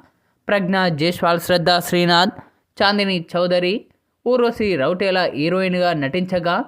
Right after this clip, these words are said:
బాబీ డియోల్ విలన్ పాత్రలో నటించడం జరిగింది. ఇక మూవీ విషయానికి వస్తే, సివిల్ ఇంజనీర్ సీతారాం మధ్యప్రదేశ్లో పనిచేస్తూ తన భార్యతో నివాసం ఉంటూ ఉంటాడు.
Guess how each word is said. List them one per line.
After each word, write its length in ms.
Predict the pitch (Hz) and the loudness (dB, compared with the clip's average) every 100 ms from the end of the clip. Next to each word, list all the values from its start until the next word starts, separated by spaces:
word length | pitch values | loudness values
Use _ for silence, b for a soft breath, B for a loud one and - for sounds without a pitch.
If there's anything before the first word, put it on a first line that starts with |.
| - | -4
బాబీ 340 | 147 180 196 | -2 0 0
డియోల్ 280 | 175 180 175 | 0 0 0
విలన్ 320 | 131 139 180 175 | -2 -2 -2 -2
పాత్రలో 460 | 170 170 165 165 | -4 -2 -2 -2
నటించడం 640 | 165 123 117 165 165 170 165 | -2 -4 -4 -4 -2 -2 -2
జరిగింది. 560 | 165 160 170 165 165 - _ _ _ _ _ _ _ _ _ _ _ - | -2 -2 -2 -2 -4 -10 _ _ _ _ _ _ _ _ _ _ _ -8
ఇక 180 | 165 190 | -4 0
మూవీ 460 | 185 170 214 208 | 0 2 2 2
విషయానికి 600 | 190 185 196 185 180 180 | 0 -2 -2 -2 -2 -2
వస్తే, 340 | 175 185 185 190 | -2 -2 -2 -6
సివిల్ 360 | 185 185 190 185 | -4 -2 -2 -2
ఇంజనీర్ 440 | 180 180 180 165 | -2 -2 -2 -4
సీతారాం 640 | - 175 180 175 175 180 160 | -4 -4 0 0 0 -2 -4
మధ్యప్రదేశ్లో 680 | 139 180 185 175 180 180 180 | -4 -4 -2 -2 -2 -2 -4
పనిచేస్తూ 600 | 180 160 170 180 175 185 | -2 -4 -4 -6 -6 -6
తన 220 | 185 156 | -4 -4
భార్యతో 680 | 147 101 127 180 190 190 226 | -4 -4 -2 -2 -2 -2 -2
నివాసం 540 | 190 131 143 170 185 185 | -2 -2 -2 -2 -4 -4
ఉంటూ 300 | 170 165 180 | -6 -4 -4
ఉంటాడు. 640 | 175 175 175 175 175 175 | -4 -4 -4 -2 -2 -6